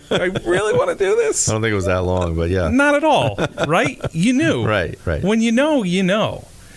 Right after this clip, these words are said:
Speaker 1: And so I look at Jarren Duran, and I see a guy who's got a ten oh six O P S, and,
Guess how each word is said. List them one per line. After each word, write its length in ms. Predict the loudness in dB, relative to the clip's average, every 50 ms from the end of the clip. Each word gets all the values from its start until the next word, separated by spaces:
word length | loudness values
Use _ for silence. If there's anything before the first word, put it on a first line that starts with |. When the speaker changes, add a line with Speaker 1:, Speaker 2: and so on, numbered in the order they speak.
| -16 -14 -12 -8 -4
Speaker 1:
And 140 | -4 -2 0
so 180 | 0 0 0 0
I 200 | 0 0 0 0
look 220 | 0 0 -2 -2
at 60 | -4 -4
Jarren 320 | -2 -2 0 0 0 0
Duran, 320 | -2 -2 -2 0 0 0 0
and 100 | 0 0
I 100 | -2 -2
see 200 | -2 -2 -2 -2
a 40 | -2
guy 200 | 0 0 0 0
who's 120 | 0 -2
got 140 | -2 -2 -4
a 40 | 0
ten 260 | 0 0 0 0 -2
oh 80 | -2 -2
six 320 | -2 -2 0 0 0 -2
O 140 | -2 -2 -2
P 240 | -2 -2 -2 0 0
S, 340 | 0 0 0 -2 -4 -4 -4
and, 240 | -2 -2 -2 -4